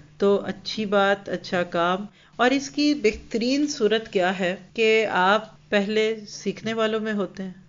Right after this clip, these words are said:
फिर आप सीखने को पक्का करने वालों में होते हैं, फिर उसके बाद आप trainings लेते हैं, फिर आप सिखाने वालों की सफ़ में आते हैं। अल्हम्दुलिल्लाह, मैं दिन रात इन चीज़ों से गुजरती हूँ। जिन साथियों ने तरतीब कायम रखी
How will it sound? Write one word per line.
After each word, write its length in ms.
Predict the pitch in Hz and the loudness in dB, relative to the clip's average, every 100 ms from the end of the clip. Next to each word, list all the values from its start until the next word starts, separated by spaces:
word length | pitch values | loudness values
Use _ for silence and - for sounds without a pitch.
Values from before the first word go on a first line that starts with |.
| - | 2
फिर 220 | 233 226 | 4 6
आप 220 | 208 208 | 6 4
सीखने 880 | - - 202 - 196 214 220 220 220 - - - | 0 -4 -4 -4 -6 -2 -2 -2 -6 -18 -14 -4
को 80 | |
पक्का 360 | 202 202 - 226 | -2 -2 2 0
करने 340 | 226 202 214 | 2 -2 0
वालों 260 | 208 202 196 | 0 2 0
में 140 | 196 | -2
होते 300 | 190 180 180 | -2 -4 -6
हैं, 240 | 175 175 - | -10 -10 0
फिर 140 | 247 240 | 4 4
उसके 280 | 240 240 | 4 2
बाद 300 | 220 208 208 | 4 4 4
आप 340 | 190 185 185 - | 6 4 4 0
trainings 400 | 196 185 208 - | -4 -2 -4 -4
लेते 280 | 208 - 185 | -4 -4 -6
हैं, 200 | 175 175 - _ _ _ - | -8 -12 -20 _ _ _ -2
फिर 120 | 220 | 0
आप 100 | 226 | 0
सिखाने 520 | - 202 190 190 226 | -4 -4 0 0 2
वालों 280 | 233 190 185 | 2 2 0
की 120 | 185 | -4
सफ़ 300 | - 170 - | -6 -8 -6
में 80 | 160 | -8
आते 240 | 156 - | -8 -12
हैं। 120 | 165 - - | -18 -10 0
अल्हम्दुलिल्लाह, 680 | 214 240 240 214 196 190 | 2 2 2 2 2 0
मैं 180 | 190 185 | 0 -2
दिन 200 | 190 196 | -2 0
रात 360 | 185 185 190 - | 2 2 0 -4
इन 340 | 190 185 180 175 | -6 -6 -8 -8
चीज़ों 240 | 180 180 | -6 -6
से 140 | 180 180 | -6 -6
गुजरती 500 | 175 175 175 202 180 | -2 -4 -4 -8 -4
हूँ। 180 | 175 - - | -6 -8 -14
जिन 520 | 170 160 233 262 277 277 | -6 0 2 4 2 0
साथियों 580 | 233 185 185 196 214 | 2 2 2 -4 -2
ने 220 | 214 196 190 | -2 -2 -4
तरतीब 760 | 190 208 202 - 233 247 269 | -2 -2 -4 -8 -4 -2 -2
कायम 280 | 240 196 180 | 2 2 2
रखी 440 | 170 160 156 151 | -4 -6 -14 -14